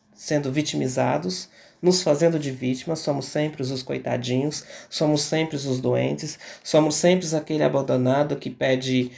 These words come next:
ajuda, que pede consolo, que chama a atenção para nós,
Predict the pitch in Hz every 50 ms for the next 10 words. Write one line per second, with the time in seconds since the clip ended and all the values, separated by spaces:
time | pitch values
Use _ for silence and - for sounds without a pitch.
0 | - - - - - 120 131 127 123 123 127 123 131 151 160 160 156 - 143 -
1 | - 135 131 131 143 - 131 127 127 - - 135 135 147 147 143 - 151 139 -
2 | - 151 147 151 147 139 139 - 131 127 127 135 131 127 135 131 123 120 120 123
3 | 127 139 160 170 - - -